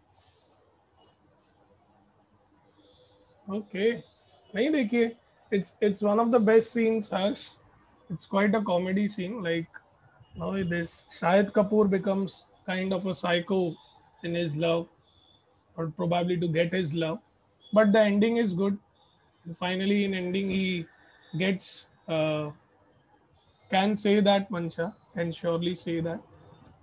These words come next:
Okay, you don't watch movies। That's, that's so nice, yeah, that's so nice। Very few people I find that those who don't watch movies। I, I watch,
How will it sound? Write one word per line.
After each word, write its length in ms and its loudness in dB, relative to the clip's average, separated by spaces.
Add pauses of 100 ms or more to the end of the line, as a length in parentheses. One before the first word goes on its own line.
(1300)
Okay, 180 8
you 140 6
don't 280 6
watch 200 6
movies। 400 0
That's, 400 -2
that's 380 2
so 320 4
nice, 420 2
yeah, 180 -4
that's 300 -4
so 200 -2
nice। 380 -2
Very 340 2
few 260 2
people 380 0
I 80 0
find 400 -2
that 220 -2
those 180 -4
who 180 -2
don't 280 -2
watch 280 -2
movies। 460 -4
I, 100 8 (160)
I 40 8
watch, 420 6